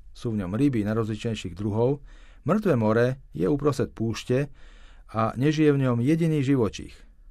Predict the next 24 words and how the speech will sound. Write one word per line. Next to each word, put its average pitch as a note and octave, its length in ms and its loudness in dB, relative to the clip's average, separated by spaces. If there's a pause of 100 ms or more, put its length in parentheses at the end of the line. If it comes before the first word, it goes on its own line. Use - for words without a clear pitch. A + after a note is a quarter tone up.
(140)
Jeho A#2+ 240 0
voda C3+ 240 6
je G2+ 80 2
hustá C#3 480 0
od F#2 160 -6
soli B2+ 400 -2
a - 80 -14
dokonca C#3 320 -4
ani C3+ 160 -2
plávať G#2+ 320 2
sa F#2 80 -10
v E2 80 -8
ňom E2 80 -8
nedá. E2 320 -10 (720)
Niektorí E3 400 0
v - 80 -10
týchto C#3+ 240 0
dvoch A#2 160 0
jazerách B2 480 2
vidia A#2 240 2
silný B2 320 0
symbol. G#2+ 400 -2 (560)
Genezaretské B2+ 640 0
jazero A2+ 560 0